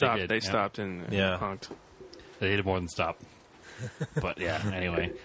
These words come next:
Speaker 1: Uh, that's actually all the questions from Facebook this week because, unfortunately, Facebook is
Speaker 3: We were discussed earlier.
Speaker 1: crappy.
Speaker 3: Pay to play.
Speaker 1: So moving on to Instagram.
Speaker 3: Yep.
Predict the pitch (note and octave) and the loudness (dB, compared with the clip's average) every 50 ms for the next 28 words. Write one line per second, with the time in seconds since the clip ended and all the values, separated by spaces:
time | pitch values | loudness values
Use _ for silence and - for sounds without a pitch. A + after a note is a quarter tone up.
0 | - - - G2+ F#2+ G2 G3+ A2+ B2 - G3 G#3 F#3+ - - C3 D3 E3+ F#3 G3 | -8 2 4 4 4 4 4 2 2 4 2 0 2 2 4 6 6 6 4 2
1 | - - D#3 D3+ - - D#3+ - - B2+ A#2 A2+ - D3 E3+ - - G2+ - - | 0 0 0 0 0 -2 -2 0 2 0 2 2 2 0 0 0 -2 -2 -2 -2
2 | F2+ E2 E2 E2 E2+ - - - - - F#2 - - F#2 F#2 F2+ F2+ F2 E2+ E2+ | -8 -6 -4 -4 -4 -6 -6 -10 -8 -8 -8 -2 0 0 0 2 0 0 -2 -4
3 | - D#2 F2+ F2 - B2+ C3+ - - G2 F#2 F#2 F#2+ G#2 - - - - A#2+ - | -4 -6 -6 0 0 0 0 0 -2 -2 -2 -2 -2 -4 -8 -14 -18 -14 -8 -6
4 | G2+ G#2+ - - A2+ G2+ - E2+ D#2+ - - - - - - - - - - A#2+ | -6 -6 -4 -6 -8 -8 -6 -10 -10 -10 -14 -16 -18 -20 -20 -20 -16 -8 -6 -6
5 | G#2+ F#2+ F#2+ - - G#2+ F#2+ - - G#2 F#2+ F#2+ F#2+ F#2+ F#2 F#2 - _ - - | -4 -4 -4 0 2 2 2 4 4 6 6 6 6 4 2 2 -2 _ -20 -14
6 | - - A#2+ B2 A#2 - F2 F2+ F#2 - - G2 F#2 F#2 F#2 - A2+ A2 G#2+ G2+ | -6 -2 -2 -2 0 -2 -2 -4 0 2 4 4 6 4 4 4 6 6 6 6
7 | F#2+ G2 - - - - - - - - G2+ G#2+ C3 D3 D#3 C#3+ C3+ B2+ A#2+ - | 4 0 -2 -8 -16 -16 -16 -8 -2 0 2 2 2 2 2 2 2 2 2 0
8 | B2+ C#3+ - - G2 F2 E2+ F#2 A2+ B2 - - - - G2+ A2+ - | -2 -2 -2 -2 0 0 2 0 0 -4 -10 -14 -6 0 2 2 2